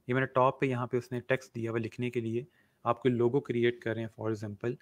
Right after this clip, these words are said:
तो वहाँ पे भी आप इस तरह से टेक्स्ट लिख सकते हैं और फिर उसके बाद आप अपना जो भी फ़ॉन्ट है डाउनलोड कर सकते हैं, ठीक है। नेक्स्ट यहाँ पे उसने लैंग्वेज दी हुई है कि आपने अगर इंग्लिश में नहीं लिखना, कोई स्पेसिफिक लैंग्वेज का आपको लो-, अ, फ़ॉन्ट चाहिए,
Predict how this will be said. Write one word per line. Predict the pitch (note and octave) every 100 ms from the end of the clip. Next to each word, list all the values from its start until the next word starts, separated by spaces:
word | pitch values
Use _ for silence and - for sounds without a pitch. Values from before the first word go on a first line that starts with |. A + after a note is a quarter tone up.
| _ _ _ _
तो | A#2+ A#2+
वहाँ | A#2 C3
पे | C3
भी | B2
आप | A2+ -
इस | A#2+ -
तरह | A#2+
से | - B2
टेक्स्ट | - A2 -
लिख | A2+ A#2+
सकते | B2+ - B2+
हैं | B2
और | A#2+
फिर | B2+
उसके | A#2 -
बाद | A2 A2
आप | G#2
अपना | C#3+ - B2+ D#3+ _ _ _ _ _ _ _ _
जो | B2 B2
भी | B2 A#2+
फ़ॉन्ट | - A2+ A2
है | A#2
डाउनलोड | G#2+ G#2+ G#2+
कर | -
सकते | G2+ - - -
हैं, | D#3+ -
ठीक | A#2+ D3+
है। | D#3+ _ _ _ _ _
नेक्स्ट | C3 D3+ D#3
यहाँ | C#3+
पे |
उसने | C3+ C3
लैंग्वेज | A#2+ C#3+
दी | C#3 C#3+
हुई | C#3
है |
कि | C3
आपने | C3 C3 B2+
अगर | A#2+ B2
इंग्लिश | C3 B2 B2 C3+
में |
नहीं | B2 B2+
लिखना, | B2 B2+ C3+ - _ _ _ _ _ _ _ _
कोई | C3
स्पेसिफिक | - A#2+ C#3
लैंग्वेज | A#2+ A#2+ C3
का | - C3
आपको | -
लो-, | A#2+ A#2+
अ, | A#2+ G#2+
फ़ॉन्ट | G#2 A2+ A2+ A2+
चाहिए, | A2 G#2+ A#2+